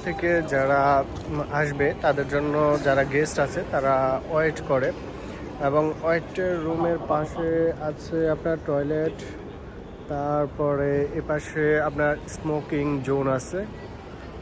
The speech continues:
তারপরে এ পাশে ছোট্ট একটা শপ দেখতেছেন, এটা হচ্ছে মূলত হচ্ছে,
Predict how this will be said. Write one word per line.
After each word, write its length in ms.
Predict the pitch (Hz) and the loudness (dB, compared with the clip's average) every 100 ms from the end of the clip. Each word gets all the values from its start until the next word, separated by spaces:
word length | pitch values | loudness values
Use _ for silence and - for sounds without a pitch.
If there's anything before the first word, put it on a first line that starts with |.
| - | -6
তারপরে 640 | 135 135 131 147 143 143 143 | 2 2 2 2 4 2 2
এ 80 | 185 180 | -2 0
পাশে 480 | 185 - 202 196 202 - - | -2 0 0 0 -2 -6 -8
ছোট্ট 180 | 208 196 | -6 -4
একটা 200 | 180 180 - | -2 -4 -2
শপ 140 | 151 139 | -2 0
দেখতেছেন, 440 | 135 127 131 147 170 | -2 -2 -6 -6 -6
এটা 180 | 156 156 | -6 -4
হচ্ছে 200 | 165 165 | -4 -2
মূলত 340 | 165 165 160 160 | 0 2 0 -2
হচ্ছে, 400 | 151 - 143 | -6 -4 -4